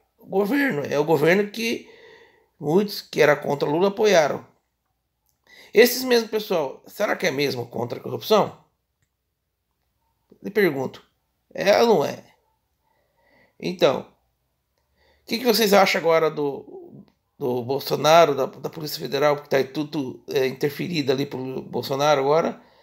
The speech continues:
é, proibir a Globo pegar os dados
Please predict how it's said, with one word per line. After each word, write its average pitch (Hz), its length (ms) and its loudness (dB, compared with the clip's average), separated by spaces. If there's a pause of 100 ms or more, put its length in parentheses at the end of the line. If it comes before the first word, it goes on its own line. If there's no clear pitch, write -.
(340)
é, 135 220 -4
proibir 135 680 -2 (400)
a - 180 4
Globo 135 400 -2
pegar 127 640 -6 (920)
os 139 180 -6
dados 127 480 0